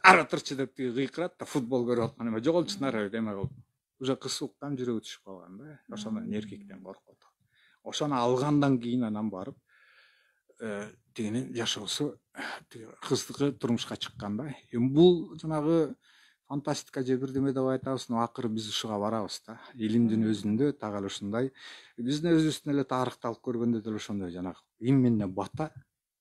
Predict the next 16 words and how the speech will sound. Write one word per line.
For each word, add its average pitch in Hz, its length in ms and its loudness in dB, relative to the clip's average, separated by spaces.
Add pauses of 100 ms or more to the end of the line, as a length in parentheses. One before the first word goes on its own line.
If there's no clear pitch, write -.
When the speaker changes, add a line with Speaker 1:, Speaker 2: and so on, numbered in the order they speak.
(140)
Speaker 1:
э, 92 380 -12 (300)
тилек, 131 500 2 (140)
каалаган 104 480 -16
тилегиң. 92 480 -8
Ошол 101 220 -12
тилек 113 280 -4
кандай 120 380 0
болсо, 127 340 -2 (320)
бала 98 180 -4
ошого 98 320 -10
жараша 90 380 -12
өсөт. 78 300 -14 (440)
Эгерде 143 460 6
хотя 156 380 0
бы 139 120 4
кечинде 147 560 4